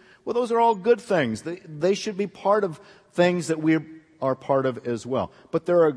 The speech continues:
wonderful organizations that are secular, that have probably no faith in Christ, that maybe are atheistic, who do those things as well. The answer that Peter gives to us is, "What shall we do?"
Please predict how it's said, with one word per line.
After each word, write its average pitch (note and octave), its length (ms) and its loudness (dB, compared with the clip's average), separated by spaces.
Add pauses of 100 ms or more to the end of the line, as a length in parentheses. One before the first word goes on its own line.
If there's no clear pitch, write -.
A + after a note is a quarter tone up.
(180)
wonderful F#3 400 -2
organizations D#3 840 -2
that C#3+ 120 -4
are C#3+ 100 -4
secular, D3 540 -4
that B2+ 140 0
have B2 200 0 (480)
probably D3 380 0
no C#3+ 220 2
faith C#3+ 300 0
in A2 120 -8
Christ, G#2+ 540 -4
that A#2+ 120 -4 (260)
maybe C#3+ 360 -2
are B2 280 -2
atheistic, C#3+ 960 -6 (300)
who B2 160 -8
do G#2 300 -10
those F2 280 -10
things E2+ 340 -12
as D#2+ 160 -16
well. E2+ 380 -14 (920)
The G2+ 200 -6
answer F3+ 420 -4
that - 300 -4
Peter E3 400 -2
gives C3+ 380 -2
to B2 180 -4
us G#2 260 -4
is, F#2+ 140 -12
"What G#2+ 280 -4
shall B2 320 -6
we A#2 200 -4
do?" E2+ 340 -8